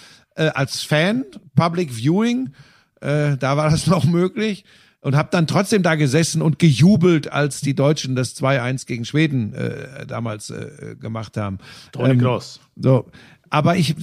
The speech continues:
Speaker 1: aber diese, diese ganz große, die, die, diese ganz große Nähe, ich kann das nicht erklären. Die ist bei mir dann doch nie wieder gekommen. Vielleicht passiert das mal wieder.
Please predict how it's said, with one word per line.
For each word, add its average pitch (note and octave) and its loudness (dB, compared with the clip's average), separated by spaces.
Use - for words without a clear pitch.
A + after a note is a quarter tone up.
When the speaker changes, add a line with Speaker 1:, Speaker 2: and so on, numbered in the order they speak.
Speaker 1:
aber F3 2
diese, F#3+ 2
diese F3 0
ganz G#3 2
große, G#3+ 4
die, E3+ 0
die, - -14
diese E3+ -2
ganz D#3+ -2
große G#3+ 2
Nähe, G#3 4
ich - -4
kann G#3 0
das A3+ 0
nicht A3+ 0
erklären. G3+ 0
Die F3+ -2
ist F#3+ -2
bei F#3 2
mir F#3+ 2
dann D#3+ 0
doch F3+ 2
nie F3 4
wieder F3+ 0
gekommen. E3 -2
Vielleicht D3+ 0
passiert F3+ 0
das G3+ -4
mal F#3 -2
wieder. F#3 0